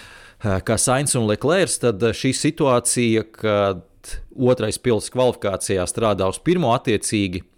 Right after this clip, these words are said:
tāds likums vai, vai tāds iekšējais noteikums ir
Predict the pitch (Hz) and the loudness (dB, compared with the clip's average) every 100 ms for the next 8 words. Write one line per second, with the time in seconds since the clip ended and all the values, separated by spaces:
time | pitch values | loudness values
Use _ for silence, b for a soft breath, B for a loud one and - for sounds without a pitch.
0 | _ - 95 - 117 131 113 95 95 87 | _ -2 -2 0 -2 0 -6 -4 -2 -2
1 | 85 85 92 - 104 - - 87 85 131 | -2 -2 -4 -2 -2 -2 -2 -2 0 0
2 | 147 110 95 101 90 - - _ _ _ | 0 -2 -4 -4 -8 -10 -14 _ _ _
3 | _ - - 107 107 | _ -10 0 2 2